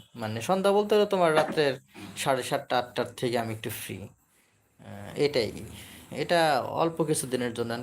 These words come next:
কতটুকু দিন যাবে না যাবে আমি জানি না। এমন হতে পারে যে এক মাস বা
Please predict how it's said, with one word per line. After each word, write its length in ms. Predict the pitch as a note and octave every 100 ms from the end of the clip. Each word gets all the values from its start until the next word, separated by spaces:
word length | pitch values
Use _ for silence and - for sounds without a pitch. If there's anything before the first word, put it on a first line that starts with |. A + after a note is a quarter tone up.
| -
কতটুকু 380 | D#3 D#3 C#3+ D3 -
দিন 180 | D3 C#3+ - - - - - A2+
যাবে 260 | C3 B2
না 140 | B2 A#2+
যাবে 200 | A#2+ A#2
আমি 140 | A2+
জানি 240 | A#2 G#2+
না। 100 | G#2+ - - - B3+ B3 G#3+ E3 - - _ - - - - _ _ _ _ _ - - - - - _ _ - - - _ _ _ _ _ - - - - - - - - - - - - - -
এমন 220 | C3 C#3
হতে 220 | C#3+ C#3 C#3+
পারে 240 | D3 D3
যে 100 | C#3+
এক 180 | D3 -
মাস 200 | C#3+ D#3+ - - - - _ _ _ _ _ _ G#2+
বা 440 | A#2 A2+ G#2 G2+